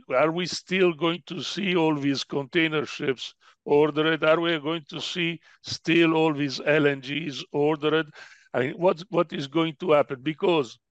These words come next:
considering that the yards are, let's say, s-, they start worrying two years before delivery date, and if delivery date is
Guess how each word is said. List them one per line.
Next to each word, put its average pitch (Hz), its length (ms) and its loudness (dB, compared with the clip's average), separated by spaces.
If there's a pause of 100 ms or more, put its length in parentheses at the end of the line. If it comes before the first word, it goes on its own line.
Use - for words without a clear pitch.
(880)
considering 190 640 -4
that 147 160 -2
the 170 80 -6
yards 160 560 -2 (640)
are, 120 340 0 (380)
let's 135 160 -8
say, 165 180 -2
s-, - 220 -8
they 156 160 -2
start 185 440 -4
worrying 160 680 -2 (260)
two 185 160 -8
years 185 420 0
before 143 720 0 (520)
delivery 139 640 2
date, 123 440 -4 (760)
and 127 160 -6
if 160 180 -2
delivery 156 600 0
date 151 340 -2
is 131 200 -10